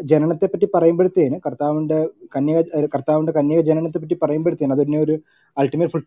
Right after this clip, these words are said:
ഫുൾഫിൽമെന്റ്, ആ, യെശയ്യാവ് പറയുമ്പം അവിടെ യെശയ്യാവ് കർത്താവിന് കൊടുക്കുന്ന ടൈറ്റിൽ മൈറ്റി ഗോഡ് എന്നാണ്. അപ്പം ഓൾഡ് ടെസ്റ്റ്മെന്റ് പ്രോഫസീസിൽ അത് ഉണ്ടെന്ന് പറഞ്ഞാലും യഹൂദന്റെ ആ ഒരു എക്സ്പെക്ടേഷൻ അതില്ലായിരുന്നു. പക്ഷേ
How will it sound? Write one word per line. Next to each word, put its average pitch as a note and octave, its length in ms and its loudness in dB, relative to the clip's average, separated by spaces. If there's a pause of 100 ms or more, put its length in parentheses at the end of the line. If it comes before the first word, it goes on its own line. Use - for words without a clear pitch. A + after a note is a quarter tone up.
ഫുൾഫിൽമെന്റ്, E3+ 840 -4
ആ, D3 160 2
യെശയ്യാവ് E3 440 2 (120)
പറയുമ്പം D#3 380 2 (400)
അവിടെ D3 140 4
യെശയ്യാവ് F3+ 400 4 (240)
കർത്താവിന് E3 300 2
കൊടുക്കുന്ന F3+ 360 -2
ടൈറ്റിൽ E3 280 2
മൈറ്റി E3+ 340 4
ഗോഡ് D#3+ 240 8
എന്നാണ്. B2+ 200 0 (400)
അപ്പം E3 260 -4
ഓൾഡ് D#3 180 8
ടെസ്റ്റ്മെന്റ് G#3+ 300 0
പ്രോഫസീസിൽ F3 540 2
അത് F3+ 100 4
ഉണ്ടെന്ന് F3 340 2
പറഞ്ഞാലും E3 480 2 (380)
യഹൂദന്റെ A3 640 6
ആ A3 160 8
ഒരു G#3+ 200 8
എക്സ്പെക്ടേഷൻ G3 640 4
അതില്ലായിരുന്നു. C#3 420 2 (500)
പക്ഷേ G3+ 360 4